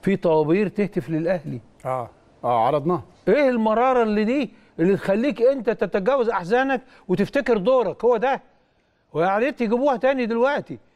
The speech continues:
Speaker 2: مم.
Speaker 1: هو ده، هو ده جمهور الاهلي، هو ده اللي احنا عايزينه.
Speaker 2: مم.
Speaker 1: مش اللي، آه، يعني خلاص احنا نقعد نتكلم يومين بمرارة بعد كده مش مقبول.
Speaker 2: مم.
Speaker 1: مقبول ال-، ال-، الدعم والثقة.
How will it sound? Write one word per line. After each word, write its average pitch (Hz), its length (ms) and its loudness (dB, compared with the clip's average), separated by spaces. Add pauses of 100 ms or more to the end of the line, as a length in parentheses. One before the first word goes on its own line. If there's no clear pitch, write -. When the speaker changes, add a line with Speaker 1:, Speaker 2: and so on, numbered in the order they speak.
(100)
Speaker 2:
مم. 160 180 -6
Speaker 1:
هو 254 220 2
ده، 247 280 -2 (180)
هو 220 140 -2
ده 240 120 0
جمهور 254 300 0
الاهلي، 214 400 0
هو 247 120 4
ده 240 120 0
اللي 262 100 -2
احنا 208 180 -6
عايزينه. 175 480 -4 (280)
Speaker 2:
مم. 156 200 -6 (220)
Speaker 1:
مش 208 220 0
اللي، 220 200 4
آه، 220 440 2
يعني 180 540 0 (460)
خلاص 240 580 0
احنا 170 240 -4
نقعد 226 280 0
نتكلم 247 380 0
يومين 233 260 0
بمرارة 196 500 2
بعد 139 240 -2
كده 233 260 0
مش 185 180 -8
مقبول. 190 420 -2 (400)
Speaker 2:
مم. 143 220 -8 (580)
Speaker 1:
مقبول 160 440 0
ال-، 220 160 -2
ال-، 185 240 0
الدعم 208 520 0
والثقة. - 440 -4